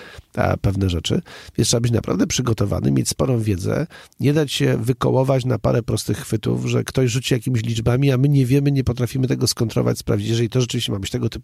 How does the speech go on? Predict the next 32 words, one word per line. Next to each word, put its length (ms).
rozmowa, 460
to, 80
to, 120
to 100
nie 100
musi 200
być 160
pan 160
minister, 400
to 100
może 200
być, 120
mówię, 180
wójt, 300
burmistrz 380
w 40
naszej 200
gminie. 380
Ale 200
to 120
też 160
trzeba 120
być 120
do 80
tego 180
przygotowanym. 560
Jeżeli 180
wójt, 220
burmistrz 340
mówi, 180
że 120
ale 240